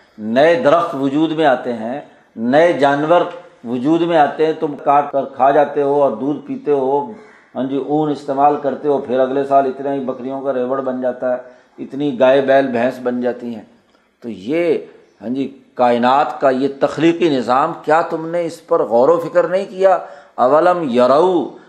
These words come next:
دیکھتے نہیں ہو؟ دل کی آنکھ سے دیکھو، دماغ سے دیکھو، ان آنکھوں سے دیکھو۔ اور جب تم یہ دیکھ رہے ہو تو پھر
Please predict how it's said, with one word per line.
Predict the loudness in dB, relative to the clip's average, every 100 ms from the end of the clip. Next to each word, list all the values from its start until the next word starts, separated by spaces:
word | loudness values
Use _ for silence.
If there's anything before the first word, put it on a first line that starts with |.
| _
دیکھتے | -8 -2 -2 0 -2 0
نہیں | 0 2
ہو؟ | 2 2 -2 -8 -20 _ _
دل | -4 2 2
کی | 2 2
آنکھ | 2 2 0
سے | -2 0
دیکھو، | 0 -2 -2 -2
دماغ | -2 0 2 4 2 0
سے | -4
دیکھو، | 0 0 0 0 0
ان | 2 2
آنکھوں | 2 0 -2
سے | -2 0
دیکھو۔ | 0 -2 -6 -10 _ _ _ _ _ _ _ _ _ _ _ -20 -12
اور | -8
جب | -2 -2 0
تم | 0
یہ | 0
دیکھ | 2 2 4
رہے | 4 4
ہو | 4 2 -2 -14 _ _ -12
تو |
پھر | -4 0